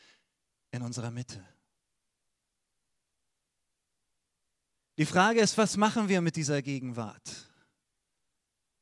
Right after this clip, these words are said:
Wenn wir in der Bibel lesen, sehen wir immer wieder, die Gegenwart Jesu, die bewirkt etwas, die tut was mit den Menschen, die macht was.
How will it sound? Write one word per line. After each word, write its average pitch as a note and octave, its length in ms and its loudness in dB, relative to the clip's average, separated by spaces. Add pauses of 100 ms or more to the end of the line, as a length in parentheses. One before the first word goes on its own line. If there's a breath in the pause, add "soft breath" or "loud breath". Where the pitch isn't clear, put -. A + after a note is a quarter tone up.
(840)
Wenn C#3 120 -6
wir F3+ 80 2
in F#3 40 2
der F3 100 6
Bibel G3+ 260 6
lesen, G#3 380 2
sehen G3 240 2
wir G3 80 4
immer G3 200 2
wieder, G3 200 2
die E3+ 100 0
Gegenwart G3 480 2
Jesu, G3 360 -2
die F#3 120 -2
bewirkt F#3+ 600 0
etwas, B2 640 -6 (300 soft breath)
die G3 120 -2
tut B3 340 2
was E3+ 200 -2
mit E3 160 0
den D3 140 0
Menschen, C3+ 380 -4
die D#3+ 100 -2
macht F#3+ 380 -4
was. - 360 -6